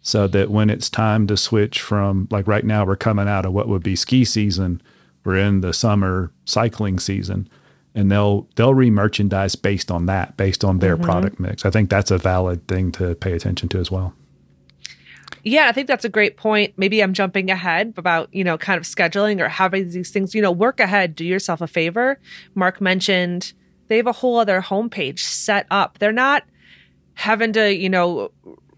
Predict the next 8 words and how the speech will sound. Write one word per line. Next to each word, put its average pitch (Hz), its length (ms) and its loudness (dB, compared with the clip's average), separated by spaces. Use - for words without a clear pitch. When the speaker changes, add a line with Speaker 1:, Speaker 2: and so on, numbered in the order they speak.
Speaker 2:
r-, 202 200 -6
you 196 100 -2
know, 185 120 2
recreate 202 540 0
their 185 100 -2
wheel 233 340 2
every 165 220 0
time. 151 520 -6